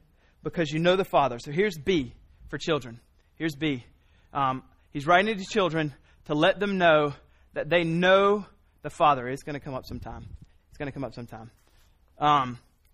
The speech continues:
"because you know the Father." Um, now, this is not like knowing your earthly father. This is not like knowing your earthly father. I, uh, some of you know that I've coached. <clears throat> There's a difference. Let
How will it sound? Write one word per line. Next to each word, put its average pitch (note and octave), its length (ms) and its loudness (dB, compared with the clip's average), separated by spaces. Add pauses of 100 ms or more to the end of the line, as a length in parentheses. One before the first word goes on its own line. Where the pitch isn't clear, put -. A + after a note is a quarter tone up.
(640)
"because F3 320 -4
you F3+ 100 -2
know G3+ 360 6
the A3 100 2
Father." D3+ 520 2 (1160)
Um, D3+ 300 2
now, D#3 320 -4
this G#3 260 -4
is B3 140 -6
not B3+ 300 4
like G3+ 320 2 (340)
knowing G#3 460 2
your F3+ 140 0
earthly G3 300 0
father. B2+ 440 -6 (840)
This F3+ 120 -12
is F#3+ 100 -8
not A3 200 6
like G3+ 140 2
knowing F#3+ 240 -2
your E3+ 100 -2
earthly D#3+ 240 -2
father. C3+ 360 -2
I, F3 200 2
uh, D3 280 4
some G#3 200 -6
of G3+ 100 -4
you G3 80 -2
know F3+ 160 0
that E3 100 4
I've E3 200 2
coached. - 580 -4
<clears throat> - 100 -20
There's A3 340 -2
a C#4+ 60 -2
difference. E3+ 420 2
Let G#3+ 140 -2